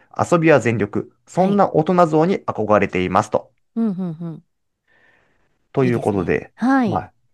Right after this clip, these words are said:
Speaker 1: 正宗さんの
Speaker 2: うん。
Speaker 1: 一人飲み事情。
Speaker 2: 一人飲みの時には雑誌を持っ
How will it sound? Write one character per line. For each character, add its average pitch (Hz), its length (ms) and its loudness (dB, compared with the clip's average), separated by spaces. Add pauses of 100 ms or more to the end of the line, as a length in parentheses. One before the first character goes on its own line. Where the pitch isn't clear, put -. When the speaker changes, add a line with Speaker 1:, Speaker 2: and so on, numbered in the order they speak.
(420)
Speaker 1:
正 214 300 2
宗 196 200 2
さ 180 180 2
ん 185 100 0
の 240 300 2 (120)
Speaker 2:
う 254 80 -4
ん。 214 160 -2
Speaker 1:
一 165 240 2
人 135 180 2
飲 123 60 2
み 120 160 -2
事 135 160 0
情。 110 340 0 (520)
Speaker 2:
一 - 200 -12
人 196 160 -4
飲 196 80 -6
み 196 220 -8 (140)
の 202 100 -6
時 202 300 -10
に 330 120 -6
は 285 280 -4 (640)
雑 196 200 -2
誌 - 360 -6
を 165 80 -4
持 160 140 -8
っ - 40 -18